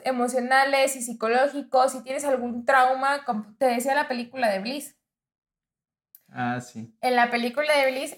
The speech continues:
Speaker 1: se toca este tema respecto a una morra que está muy conflictuada porque no puede sentir placer con su marido. Pasan por todo un proceso y esta película está basada en el, en el artículo que yo leí de sexualidad del siglo pasado.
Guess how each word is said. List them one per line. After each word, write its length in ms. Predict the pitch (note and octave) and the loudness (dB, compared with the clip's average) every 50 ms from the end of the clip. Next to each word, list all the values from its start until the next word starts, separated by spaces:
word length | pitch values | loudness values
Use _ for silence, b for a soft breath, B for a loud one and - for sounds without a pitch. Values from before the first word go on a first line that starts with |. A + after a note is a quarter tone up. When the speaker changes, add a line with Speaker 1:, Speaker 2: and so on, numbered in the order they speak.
| _ - | _ -6
Speaker 1:
se 140 | - C4 A#3 | -4 -4 -4
toca 360 | A#3 - A#3+ A#3 A3+ - A3+ A#3+ | 0 0 0 0 2 2 0 0
este 220 | A#3 - C#4 C4 | 0 0 -4 -4
tema 360 | C4 - A#3 G#3+ A3+ A#3+ C4+ | -2 0 -2 0 2 2 2
respecto 520 | C4 - B3 A#3+ - - G3 F#3+ - - F#3 | 2 0 -2 -4 -6 -8 -10 -6 0 2 2
a 80 | F3+ | 4
una 300 | F#3 F#3+ F#3+ G3+ G#3+ A#3 | 2 0 -2 0 0 0
morra 640 | C#4 D4 D#4+ E4 D#4 C4+ C4 B3+ A#3+ C4 C#4 C#4+ - | 2 4 4 6 6 6 6 6 6 6 4 0 -2
que 80 | - G#3+ | -6 -8
está 580 | G#3 - - - G3 F#3 F#3 F#3 F#3+ F#3 - G#3+ | -8 -6 -2 0 2 2 4 2 2 2 0 -2
muy 200 | A3 A#3 B3 A#3 | -4 -6 -6 -2
conflictuada 840 | - B3+ C4 B3 C#4+ C#4+ C#4+ - _ D#4 C#4+ C#4+ C#4 C4 C4 C#4+ C#4 | -2 -2 -2 -2 -8 -10 -10 -10 _ 0 2 2 4 4 4 2 2
porque 260 | C#4+ C4 A#3+ A3 G#3+ | -2 -6 -4 -4 -6
no 540 | G3+ G3+ G3+ G3+ G#3 G#3+ G#3+ G#3+ G#3 G#3+ - _ | -6 -4 -2 0 2 4 2 2 0 -6 -14 _
puede 320 | _ A#3+ C4 B3+ B3 C4 C#4+ | _ 2 2 4 4 2 -2
sentir 460 | C4+ C4 A#3+ A3 - A#3 A3+ A3 A3 | -2 -4 -8 -8 -6 -6 -6 -6 -2
placer 340 | A#3 A3+ A3+ A3+ A#3 G#3+ G#3+ | -2 -4 -2 -2 -4 -6 -4
con 180 | - A#3 A#3 | -6 -8 -8
su 100 | A#3 A#3+ | -6 -6
marido. 680 | B3 B3+ B3+ C4+ D#4 D#4+ D#4+ B3+ A#3 A#3+ C#4 - - _ _ _ _ _ _ _ _ _ | -2 0 0 0 0 0 -2 0 0 0 -2 -6 -10 _ _ _ _ _ _ _ _ _
Pasan 360 | A#3+ A#3 B3 B3 D4+ D4+ - | 4 4 4 2 0 -2 0
por 200 | C4 C4 B3+ B3+ | 2 0 2 4
todo 200 | B3 A#3+ A#3 B3+ | 4 4 4 4
un 120 | C4 B3+ A#3+ | 2 2 2
proceso 600 | C#4 C#4 C#4 C#4+ D#4 D4 C#4+ C#4+ C#4 C#4+ D4 - | 2 2 2 4 2 2 4 4 4 2 2 2
y 180 | - A#3+ A#3+ B3 | 0 2 4 4
esta 300 | B3+ B3+ - - F4 F4 | 4 4 4 2 2 4
película 440 | F#4 E4+ D#4 D#4+ - - D4 D4 D4 | 4 0 0 -2 -4 -4 0 0 0
está 220 | D4 D4 - A#3+ A#3+ | 0 4 4 4 6
basada 460 | B3 C4 C4 C#4 B3 B3 B3+ C4+ C4 | 4 4 4 4 4 4 4 2 0
en 80 | A#3+ | -2
el, 120 | A3 G#3+ A3 - | -4 -6 -4 -4
en 240 | G#3+ A3 G#3+ G#3+ | -4 -2 0 0
el 160 | G#3+ G#3 G3+ G3+ | 0 2 2 0
artículo 540 | G3 G3 G3 G#3+ G#3+ - - C4 C4+ B3+ | 0 0 -4 -8 -10 -8 -6 -2 -2 -2
que 140 | B3 G#3+ G3 | -2 -2 -4
yo 140 | F#3+ F#3 F#3+ | -4 -4 -4
leí 280 | G3 G#3 G#3 G#3+ G#3+ G#3+ | -4 -4 -4 -4 -2 -2
de 100 | G#3+ A3 | -2 -4
sexualidad 680 | A3 A#3 A3+ - - A#3 G#3+ A3 A3+ A3+ G#3+ G3+ G3+ F#3+ | -4 -8 -10 -2 0 2 2 2 2 2 2 2 2 0
del 220 | G#3 A3 G#3+ - | -4 -6 -6 -6
siglo 300 | - G#3 G3+ G#3+ G#3 G#3 | -8 -8 -6 -6 -4 0
pasado. 600 | - A#3 A3+ A#3+ C4+ B3 A#3+ A#3 A#3 C#4 F4+ - | 0 0 2 4 4 4 6 4 2 0 -2 -8